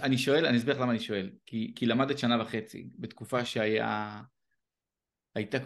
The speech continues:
היה כל כך הרבה ידע בעולם הזה, ואני מניח ש-, שזה רק מבלבל. זאת אומרת, אמרת, אמרו ככה, אבל יש כאלה שיגידו, "לכו רק על מוצרים זולים",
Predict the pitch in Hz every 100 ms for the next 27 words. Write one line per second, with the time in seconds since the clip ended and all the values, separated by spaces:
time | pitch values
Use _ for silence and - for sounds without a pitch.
0 | - 120 123 127 139 127 123 120 127 120
1 | 117 127 123 92 92 _ - 110 104 110
2 | 107 95 92 117 - _ - _ _ -
3 | 107 107 107 107 107 113 165 160 170 -
4 | _ 120 - - 110 104 101 101 80 -
5 | - 104 110 131 131 107 98 98 95 -
6 | _ - 104 101 101 - 110 120 131 131
7 | - 117 113 135 135 117 - 104 101 110
8 | 123 131 139 131 131 117 113 120 123 120
9 | 117 120 127 143 147 143 127 131 131 120
10 | 104 104